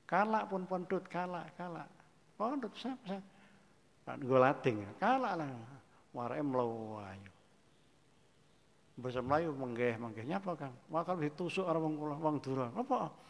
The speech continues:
"Kalak, kalak." "Goblok ya ngono kuwi. Goblok murakab ya ngono. Goblok jahil." Lho, kok napa kok soalé?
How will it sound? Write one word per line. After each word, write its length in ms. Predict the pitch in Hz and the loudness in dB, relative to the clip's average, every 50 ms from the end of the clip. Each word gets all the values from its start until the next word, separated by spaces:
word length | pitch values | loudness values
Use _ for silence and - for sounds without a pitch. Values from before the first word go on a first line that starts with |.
| - - - | -20 -20 -10
"Kalak, 480 | - - 170 180 185 190 190 190 185 | -4 0 0 0 2 0 -2 -2 -2
kalak." 260 | 160 170 175 180 156 143 - - - - - - - - | -2 -2 -2 -2 -4 -8 -12 -14 -20 -20 -20 -18 -14 -6
"Goblok 600 | - - 123 113 107 - - 139 147 139 - 135 | -2 0 0 0 0 2 6 8 8 8 8 6
ya 80 | 127 117 | 0 0
ngono 220 | 101 110 110 104 | 0 -4 -8 -10
kuwi. 200 | 104 101 95 90 - - - - - _ - - - _ _ - _ _ _ _ _ _ _ _ _ - | -12 -14 -16 -20 -20 -20 -20 -20 -20 _ -20 -20 -20 _ _ -20 _ _ _ _ _ _ _ _ _ -2
Goblok 400 | - 135 127 - - 131 131 123 - 131 | 0 0 0 2 2 2 2 2 0 0
murakab 420 | 127 127 123 117 - - 135 - - | 0 2 0 0 0 -2 -2 -2 -2
ya 100 | 131 120 | -6 -6
ngono. 300 | 113 113 110 107 104 104 - | -4 -6 -8 -8 -10 -4 0
Goblok 320 | 131 127 107 139 127 - - | 0 2 4 2 0 0 0
jahil." 480 | - 123 117 110 104 117 139 147 135 123 - - - - - - - - - - - - _ - _ _ - | 0 2 2 2 2 4 2 2 2 0 -6 -14 -20 -20 -20 -20 -20 -20 -20 -20 -20 -20 _ -20 _ _ 10
Lho, 80 | 147 156 156 | 10 10 12
kok 160 | 220 294 320 339 | 12 10 10 8
napa 360 | 330 330 302 285 269 240 214 | 6 6 6 8 8 8 8
kok 160 | 180 202 190 143 | 6 6 4 4
soalé? 280 | 165 160 135 123 120 | 4 2 2 2 0